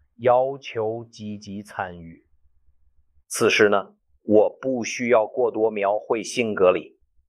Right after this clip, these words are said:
因为这驱除男性阴茎包皮手术流程，在现在大多数社会看来是一个很常见做法，因此也是一种常识。而且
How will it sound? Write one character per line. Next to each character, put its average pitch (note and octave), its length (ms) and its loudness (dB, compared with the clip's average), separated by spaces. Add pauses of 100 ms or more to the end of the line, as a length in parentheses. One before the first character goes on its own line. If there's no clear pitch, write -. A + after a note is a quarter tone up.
(140)
因 A2+ 180 0
为 A2 160 0
这 A2+ 200 0
驱 B2 280 -10
除 A#2 200 -2
男 G#2+ 380 2
性 A#2 320 -8
阴 B2 220 -2
茎 A#2+ 240 -4
包 A#2 240 6
皮 A2+ 260 -14
手 A2+ 260 2
术 A2+ 200 -4
流 G2 180 0
程， A2 240 -2 (320)
在 B2 180 6
现 F3+ 380 -2
在 D#3 180 4
大 D#3+ 400 2
多 D3 260 -6
数 C#3+ 200 -14
社 A#2+ 220 0
会 F#2+ 320 -4 (420)
看 A#2 260 0
来 G#2 200 0
是 A2 200 -12
一 G2+ 120 -10
个 G#2+ 120 4
很 F#2+ 380 -2
常 G#2+ 300 -2
见 A2 240 -4
做 G#2+ 200 0
法， - 300 -4 (460)
因 A#2+ 240 -2
此 G2 280 -6
也 F#2 140 -2
是 G#2+ 180 -6
一 G#2+ 120 -8
种 F2 240 -4
常 F#2+ 380 -2
识。 - 360 -8 (760)
而 A2 120 6
且 G2+ 280 -2